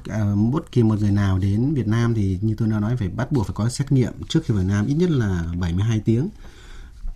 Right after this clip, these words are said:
Sau đó cộng thêm năm ngày cách ly tại Việt Nam. Thì tất nhiên năm ngày thì như chị vừa mới trình bày là có thể có những người mười bốn ngày, có những người hơn mười bốn ngày. Thì tôi nói như tôi đã đưa ra một cái ý kiến lúc nãy là chúng ta theo dõi trực tiếp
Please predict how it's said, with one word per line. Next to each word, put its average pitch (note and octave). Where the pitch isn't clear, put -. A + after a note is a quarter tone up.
Sau C3
đó B2
cộng B2+
thêm C3
năm C3
ngày F#2+
cách C3+
ly B2+
tại G#2
Việt F#2
Nam. G#2+
Thì G#2
tất D3
nhiên D#3
năm C#3
ngày A2
thì G#2+
như A#2+
chị A#2
vừa G2+
mới G2+
trình G2+
bày G2
là F#2
có D#3
thể C#3
có C3+
những C3+
người B2
mười G#2+
bốn C3+
ngày, D#3+
có C#3
những D3+
người B2+
hơn D3
mười B2
bốn B2
ngày. C3
Thì A2
tôi B2
nói B2
như C#3
tôi A#2+
đã C3
đưa B2
ra A#2+
một A2+
cái G2
ý A2
kiến A#2+
lúc C#3+
nãy C3
là G#2
chúng B2
ta B2+
theo C3
dõi B2+
trực -
tiếp F#3+